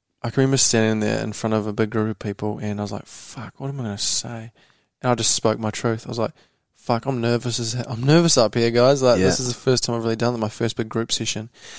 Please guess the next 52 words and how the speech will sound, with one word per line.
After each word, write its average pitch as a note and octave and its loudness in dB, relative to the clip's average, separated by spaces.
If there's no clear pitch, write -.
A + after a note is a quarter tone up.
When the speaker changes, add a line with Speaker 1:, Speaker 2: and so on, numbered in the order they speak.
Speaker 1:
And A#2+ 0
they C#3+ 4
felt C3 4
that A2+ 4
in A2 -2
itself, G#2+ 2
and A2 -6
that's A2 -2
trust. - -2
It's - -14
building A2 -2
trust. G2+ -6
It's - -6
building A2+ -2
rapport. G#2+ -4
We're B2+ -2
sharing B2+ 4
the A#2+ 0
same A2+ 2
emotion G#2+ 0
in G#2+ -4
some G#2+ -2
way. G#2 -8
Speaker 2:
Yeah. F#2+ 0
Speaker 1:
And, G#2+ -4
um, G#2 -4
and A2+ -4
that's A2+ 0
authenticity. - -6
And A2 -10
it's G#2 -2
so A#2 4
hard A2 0
to A#2 -2
come B2+ -4
by A#2 2
these G#2+ -2
days. G#2 -4
We're A2+ -4
trying A#2 -6
to G2+ -6
be A2+ 0
somebody. G#2+ -2
We're G#2+ -6
trying A2 -8
to A#2 -8
impress B2 0
somebody. G#2+ 0
We're G#2+ -6
trying G#2+ -4
to A2 -2
validate A2+ 2